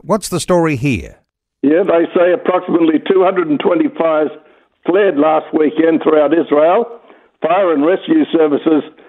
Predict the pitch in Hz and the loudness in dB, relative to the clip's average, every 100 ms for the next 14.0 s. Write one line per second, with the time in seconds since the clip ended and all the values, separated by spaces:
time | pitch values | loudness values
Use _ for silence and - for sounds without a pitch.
0 | _ 143 147 151 - 170 196 165 120 165 | _ -2 0 0 -2 0 0 -2 -2 -2
1 | 180 160 117 143 196 202 202 143 143 190 | 0 -2 0 0 0 -2 -2 0 2 2
2 | 208 - - _ - _ _ - - - | 0 -4 -20 _ -20 _ _ -6 -4 -6
3 | - 139 113 156 147 139 143 160 175 147 | -4 -4 0 0 0 0 0 0 0 0
4 | 160 156 165 127 175 190 170 123 151 - | 0 -2 -2 0 0 0 -2 -4 -4 0
5 | 170 170 170 175 - _ - 165 196 190 | 0 0 -2 -4 -20 _ -2 -2 0 0
6 | 175 165 165 - 156 160 135 147 156 127 | 0 0 -2 -4 -2 -2 0 -2 -2 0
7 | 180 190 120 101 - - - _ _ _ | 0 2 0 -4 -10 -20 -20 _ _ _
8 | _ - 127 135 165 160 - 156 170 185 | _ -4 -2 0 0 -2 -4 0 0 0
9 | 156 131 151 - 175 165 127 127 143 131 | -2 -2 -4 0 0 0 0 0 2 2
10 | 170 190 127 147 185 - - _ - 135 | 2 0 0 -2 -2 -8 -20 _ -6 -4
11 | - 185 214 185 185 175 156 165 151 165 | -2 -2 -2 -2 -2 -2 -2 -2 -2 -2
12 | 151 160 175 180 - - - 135 117 165 | -2 0 0 -2 -6 -16 -4 -4 -2 0
13 | 175 175 180 160 170 190 180 156 113 | 2 2 0 0 0 2 0 -2 -4